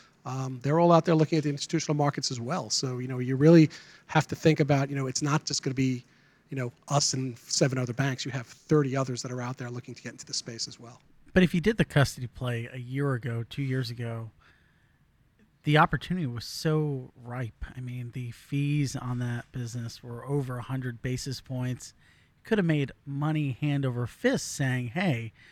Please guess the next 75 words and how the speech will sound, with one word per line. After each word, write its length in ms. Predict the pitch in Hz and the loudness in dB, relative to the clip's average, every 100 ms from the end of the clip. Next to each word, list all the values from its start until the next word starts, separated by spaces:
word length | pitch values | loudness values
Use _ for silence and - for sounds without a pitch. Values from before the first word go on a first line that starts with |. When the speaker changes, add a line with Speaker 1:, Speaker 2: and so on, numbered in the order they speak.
| _ - | _ 0
Speaker 2:
we, 320 | 147 151 151 | 2 4 2
State 400 | - - 127 123 | -4 -4 -4 -4
Street, 300 | - 127 123 131 | -8 -8 -8 -10
will 180 | 120 113 | -12 -10
custody 460 | - 143 - 135 | -6 -6 -6 -8
your 200 | 127 117 | -6 -6
assets. 540 | 113 110 - 123 117 - _ - _ _ | -8 -8 -8 -10 -10 -16 _ -20 _ _
We'll, 160 | - - - | -20 -20 -16
we'll 120 | 127 | -14
do 140 | 117 120 | -8 -4
fifty 360 | - 175 - | 2 2 0
basis 400 | 131 131 117 123 | 0 0 -2 -8
points," 400 | - 131 131 123 | -12 -10 -10 -10
and, 300 | 131 120 120 123 | -8 -8 -8 -8
you 120 | 139 | -6
know, 140 | 120 | -6
we 180 | 120 135 | -2 0
all 180 | 135 131 | 2 0
kinda 260 | - 135 123 | -2 -2 -2
come 180 | - 131 | -2 -2
out 180 | 123 | -2
as 180 | 123 113 | -4 -4
winners. 380 | 151 196 117 - | -4 -4 -4 -8
Why 640 | 120 127 147 156 160 160 147 - _ _ _ _ _ _ _ _ _ _ _ _ _ _ _ _ _ _ _ | -4 2 4 6 6 2 -2 -10 _ _ _ _ _ _ _ _ _ _ _ _ _ _ _ _ _ _ _
didn't 300 | 147 151 151 | -2 -2 -2
you 60 | 147 | -2
do 140 | 156 | -2
that? 200 | 156 110 - | -2 -4 -6
<laughs> 600 | - - 247 - 220 - | -6 4 4 8 4 4
Speaker 1:
'Cause 320 | - 165 208 180 | 6 8 8 10
none 180 | 165 | 10
of 80 | 170 | 12
our 80 | 165 | 12
clients 340 | - 170 165 | 12 8 8
wanted 320 | 151 175 262 135 | 4 0 0 -2
it. 40 | |
None 160 | 135 143 | -2 -2
of 80 | 139 | -2
our 100 | 143 | -4
clients 300 | - 147 - | -2 -4 -4
are 100 | 135 | -6
in 100 | 208 | -8
it. 120 | 127 | -8
Speaker 2:
What 40 | - | -4
Speaker 1:
So 140 | 240 | 2
Speaker 2:
about 160 | - 262 | 6 8
Speaker 1:
I'm 60 | |
Speaker 2:
new 40 | 214 | 8
Speaker 1:
sure 160 | 262 | 12
I 100 | 262 | 12
Speaker 2:
clients? 60 | 175 | 12
Speaker 1:
could 80 | 185 | 10
have, 120 | 170 | 8
I 40 | 170 | 4
Speaker 2:
What 80 | 160 | 2
Speaker 1:
should 100 | - | 6
Speaker 2:
about 80 | 202 | 6
Speaker 1:
have. 100 | 196 | 4
Speaker 2:
new 120 | 254 | -2
clients, 540 | - 120 110 120 - | -6 -12 -12 -16 8
Speaker 1:
Well, 160 | 226 269 | 12 12
Speaker 2:
though? 60 | |
Speaker 1:
you 80 | 240 | 12
know, 100 | 240 | 4
we 220 | 175 185 202 | 2 4 8
have 240 | 214 202 | 8 8
a 180 | 202 196 | 6 2
criteria. 420 | - 196 208 214 | 0 -2 0 -2
If 120 | 180 | 0
a 20 | |
new 140 | 170 185 | 2 2
client 260 | - 180 170 | 2 0 0
had 80 | 156 | 0
come 200 | 160 151 | -2 -2
in 220 | 170 | -6